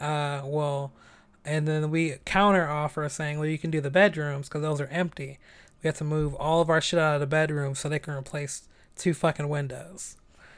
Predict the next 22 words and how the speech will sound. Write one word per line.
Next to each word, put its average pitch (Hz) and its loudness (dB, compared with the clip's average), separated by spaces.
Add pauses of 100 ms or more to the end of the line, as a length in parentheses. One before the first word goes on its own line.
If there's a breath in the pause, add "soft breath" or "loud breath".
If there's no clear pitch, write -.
(340 soft breath)
So, 147 0
which 156 2
is 139 -4
stupid 143 -4
as 143 -6
shit, 135 -4
but 147 0
whatever. 135 0 (580 loud breath)
Uh, 147 -2
mold 180 10
issue, 180 4
so 160 -2
I 143 0
didn't 143 -4
complain 139 -6
about 131 -12
that. - -12
So 139 -2 (1200 loud breath)
they 147 -2
replaced 196 2
the 233 4
windows, 143 -2